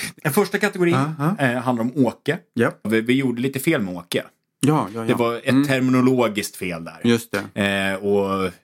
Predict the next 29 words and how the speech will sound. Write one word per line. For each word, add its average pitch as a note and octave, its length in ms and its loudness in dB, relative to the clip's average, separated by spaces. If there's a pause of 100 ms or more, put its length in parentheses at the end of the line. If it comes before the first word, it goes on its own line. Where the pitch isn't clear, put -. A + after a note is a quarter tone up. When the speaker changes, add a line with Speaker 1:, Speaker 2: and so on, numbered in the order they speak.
(140)
Speaker 2:
Vi C3+ 100 0
skyller B2+ 240 2
Speaker 1:
den A2 100 2
Speaker 2:
det A2+ 60 2
Speaker 1:
som, B2 160 4
Speaker 2:
på B2 60 4
Speaker 1:
eh, A#2+ 200 2
lyssnar B2 300 2
Speaker 2:
Mm. C#3 100 6
Speaker 1:
vidare C3 340 2
kommer F#3 220 -2
få D3+ 100 -2
höra G#2+ 420 0
vad G2 140 0
det G2 60 0
var E3+ 160 0
för G#2+ 120 -8
terminologiskt G2 480 0
Speaker 2:
Just, A2+ 120 -2
just, - 120 -8
just G#2+ 160 -6
Speaker 1:
fel. - 180 -8
Speaker 2:
det. G2+ 80 -2
Speaker 1:
Mm. A#2 120 2
Speaker 2:
Mm. A#2+ 260 4
Speaker 1:
Men, A3+ 160 -2 (120)
och F#3+ 140 0
den F#3 200 -2 (120)
andra D3 640 0